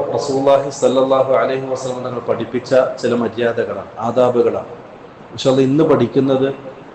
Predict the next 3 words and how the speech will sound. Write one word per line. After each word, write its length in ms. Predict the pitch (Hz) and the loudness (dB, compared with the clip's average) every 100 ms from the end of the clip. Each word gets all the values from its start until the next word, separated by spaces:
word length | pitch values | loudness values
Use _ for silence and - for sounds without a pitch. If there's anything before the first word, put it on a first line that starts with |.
| - - - - - - - - 120 | -20 -20 -20 -20 -20 -20 -20 -8 0
നമ്മുടെ 220 | 127 139 143 | 4 4 2
നിത്യജീവിതത്തിൽ 880 | - 156 156 156 151 151 156 151 139 | 4 2 4 4 6 6 4 4 2
പാലിക്കേണ്ട 680 | 120 123 139 135 147 135 131 | 4 6 4 2 4 4 4